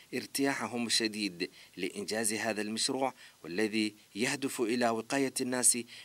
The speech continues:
من حر الشمس من جهة، وتحسين المنظر العام الحضاري لمدينة جيبوتي من جهة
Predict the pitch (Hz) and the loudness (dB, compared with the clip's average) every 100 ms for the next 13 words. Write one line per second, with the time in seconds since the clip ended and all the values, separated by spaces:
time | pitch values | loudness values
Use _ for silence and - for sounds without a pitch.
0 | - 117 120 98 - - 139 135 123 151 | -4 0 2 0 -2 0 2 2 4 4
1 | 113 98 - - - 107 92 - 127 135 | 4 4 2 2 -8 -4 -2 -2 0 0
2 | 127 - - - - 92 - 131 131 117 | 0 -6 -16 -14 -6 4 6 6 4 2
3 | 110 131 131 123 113 123 123 110 113 117 | 0 -2 -2 -2 0 0 0 -2 -2 0
4 | 113 120 110 113 107 117 113 - 113 110 | 2 2 0 0 0 0 -2 -4 -8 -8
5 | 110 110 - 101 - - - 110 92 - | -6 -8 -6 -8 -10 -14 -4 -2 -2 -4
6 | - | -4